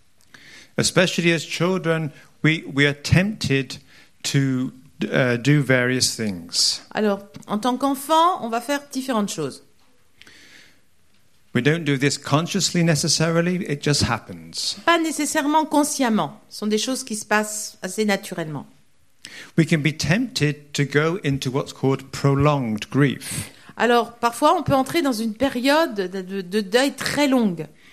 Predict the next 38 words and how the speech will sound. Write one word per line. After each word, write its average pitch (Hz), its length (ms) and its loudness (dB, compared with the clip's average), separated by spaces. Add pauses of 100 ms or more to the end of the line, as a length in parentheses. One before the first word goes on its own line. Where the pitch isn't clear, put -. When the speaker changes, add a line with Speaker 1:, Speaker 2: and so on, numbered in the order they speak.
(260)
Speaker 1:
Another 196 380 4
way 165 260 2
of - 140 -6
putting 147 400 0
this 139 280 0
is - 240 -4
to 139 100 -4
say 139 480 -2 (600)
the 135 400 2
denial 135 840 2
of 110 280 -4
good. 104 400 0 (500)
Speaker 2:
Hmm. 214 100 -4 (520)
Et 208 200 2
une 240 100 2
autre 339 120 -4
façon 285 320 0
de 247 60 -2
le 254 80 2
dire, 302 260 -6
ce - 140 -8
serait 262 300 -2
de, 220 320 -2 (260)
de 196 140 0
rentrer 294 400 0
dans 262 120 2
le 240 140 0
déni 285 480 2
de 262 80 0
tout 277 160 -2
ce - 100 -2
qui 277 160 4
est 233 40 4
bon. 190 260 2 (2250)
Speaker 1:
A 117 80 -4
friend 160 320 2
of 156 120 4
mine 131 560 0